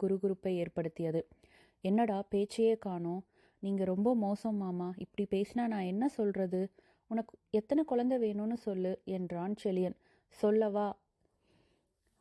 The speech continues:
என்று அவந்திகா கேட்க, "ம், சொல்லு. உங்களை மாதிரி ரெண்டு வால் பசங்க வேணும்," என்றாள்.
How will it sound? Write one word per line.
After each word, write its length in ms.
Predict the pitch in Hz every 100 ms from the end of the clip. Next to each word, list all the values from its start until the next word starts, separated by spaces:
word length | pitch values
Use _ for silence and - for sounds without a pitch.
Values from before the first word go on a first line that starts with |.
| _ _ _
என்று 320 | - 208 202
அவந்திகா 480 | 190 190 208 220 202
கேட்க, 520 | 185 185 185 262 277 - _
"ம், 360 | 226 330 349
சொல்லு. 480 | 220 233 247 320 220 - - _ _ _ _
உங்களை 280 | 214 220 214
மாதிரி 500 | 202 220 233 233 226
ரெண்டு 340 | 202 220 226
வால் 300 | 190 196 254
பசங்க 360 | 233 208 185 175
வேணும்," 320 | 170 170 170 -
என்றாள். 400 | 190 180 180 170